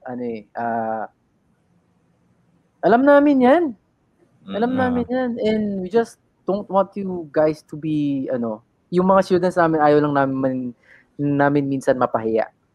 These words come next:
Speaker 3: Oo.
Speaker 2: Mm.
Speaker 3: Tsaka ano eh, tsaka ako kasi na, na-build na yung mindset sa akin na, kasi hindi, hindi naman ako yung niloloko nila eh, yung mga sarili nila. So,
Speaker 1: Correct.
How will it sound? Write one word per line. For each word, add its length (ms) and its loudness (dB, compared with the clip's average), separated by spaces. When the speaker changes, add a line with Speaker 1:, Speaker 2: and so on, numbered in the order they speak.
Speaker 3:
Oo. 80 -14
Speaker 2:
Mm. 400 -2
Speaker 3:
Tsaka 200 0
ano 140 -6
eh, 300 -8
tsaka 460 -12
ako 240 -2
kasi 220 -4
na, 500 -8
na-build 380 -6
na 160 -6
yung 200 -6
mindset 340 -10
sa 240 -6
akin 120 -8
na, 140 -8
kasi 240 -14
hindi, 320 -6
hindi 260 2
naman 260 0
ako 140 0
yung 140 -4
niloloko 480 -2
nila 200 -8
eh, 140 -8
yung 140 -14
mga 140 -12
sarili 360 -10
nila. 240 -12
So, 180 -12
Speaker 1:
Correct. 260 -6